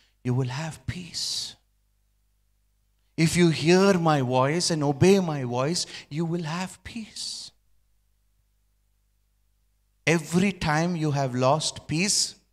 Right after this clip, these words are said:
you understand that you have moved away from the instruction of God. And when you realize this, and when you turn to that instruction which you have st-, treaded away from,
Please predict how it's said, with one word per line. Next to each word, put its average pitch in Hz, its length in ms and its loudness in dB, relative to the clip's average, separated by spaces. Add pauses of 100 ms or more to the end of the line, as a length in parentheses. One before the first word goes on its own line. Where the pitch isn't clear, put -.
(880)
you 127 140 0
understand 156 720 -2
that 131 180 -4
you 123 160 -2
have 135 340 -2
moved 147 480 -4
away 131 280 -2
from 127 260 -10
the 117 140 -8
instruction 120 760 -10
of 175 240 -10 (1040)
God. 95 280 -12 (720)
And 117 140 -2
when 131 180 4
you 180 200 6
realize 135 600 2
this, 151 280 0 (260)
and 123 200 0
when 139 160 2
you 208 180 4 (160)
turn 151 420 2 (220)
to 131 80 4 (120)
that 208 180 6
instruction 156 760 2
which 139 260 -2
you 135 140 2
have 127 300 2
st-, - 300 -6 (1300)
treaded 175 380 6
away 131 280 6
from, 131 380 0